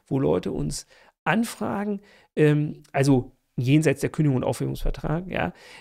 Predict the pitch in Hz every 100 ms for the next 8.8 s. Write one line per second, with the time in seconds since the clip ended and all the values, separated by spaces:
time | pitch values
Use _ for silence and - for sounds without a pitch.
0 | - 139 139 151 151 160 151 147 - 143
1 | 143 147 147 - - - - - - -
2 | - - 139 - 131 131 110 - 117 180
3 | - - - - 214 254 294 320 311 180
4 | 185 185 - _ _ - 147 180 160 -
5 | 208 220 180 175 185 170 147 143 143 147
6 | 123 135 160 170 - 170 - 160 - 170
7 | - 190 180 - - _ 147 185 285 -
8 | 147 139 127 - - 160 247